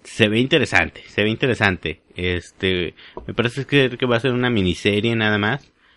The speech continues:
Entonces, este, pues igual y juntar y comprarse la recopilación se me hace que va a estar chida. Los colores está por esta Laura Alred, eh,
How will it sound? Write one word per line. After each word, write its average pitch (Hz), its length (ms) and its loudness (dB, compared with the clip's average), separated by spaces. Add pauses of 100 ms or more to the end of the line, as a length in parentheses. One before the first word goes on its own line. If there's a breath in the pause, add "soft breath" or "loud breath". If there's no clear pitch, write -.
(180 soft breath)
Entonces, 113 500 -2
este, 101 400 -2
pues - 200 -10
igual 95 240 0
y 92 260 0 (680 soft breath)
juntar 104 520 2
y 101 200 -4
comprarse 90 420 -4
la 107 100 -2
recopilación 92 760 -2
se 110 140 -2
me 95 100 2
hace 92 160 -6
que 101 80 0
va 92 60 2
a 90 40 -2
estar 98 200 -6
chida. 95 380 0 (560 loud breath)
Los 120 160 4
colores 120 340 6
está 113 540 4
por 113 200 2
esta 104 720 2
Laura 95 320 0
Alred, 101 380 -2 (920 soft breath)
eh, 92 680 4